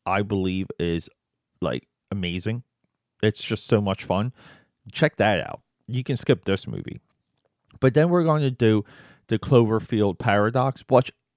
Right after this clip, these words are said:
I have to double check. I may have already done an episode on that.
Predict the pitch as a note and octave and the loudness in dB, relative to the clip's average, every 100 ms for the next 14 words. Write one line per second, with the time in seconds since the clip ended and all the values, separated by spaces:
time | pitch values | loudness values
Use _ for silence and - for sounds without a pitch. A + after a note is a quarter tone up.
0 | _ A2 A#2+ G#2 - D3+ - F3 D3 B2+ | _ 0 0 0 2 2 2 0 4 2
1 | A2+ - - - G#2 A#2 C#3 C#3 - G#2+ | 2 -2 -4 -2 0 2 2 0 2 4
2 | B2 C3 B2+ A#2 G#2 F#2 - G2+ G2 F#2+ | 4 4 0 -4 -8 -2 2 4 4 0
3 | - - - - - G#2+ G2 - A#2+ B2 | -8 -20 -20 -12 -8 -4 -2 -2 0 2
4 | B2+ C3+ C#3+ C#3 C#3 | 2 2 0 -2 -4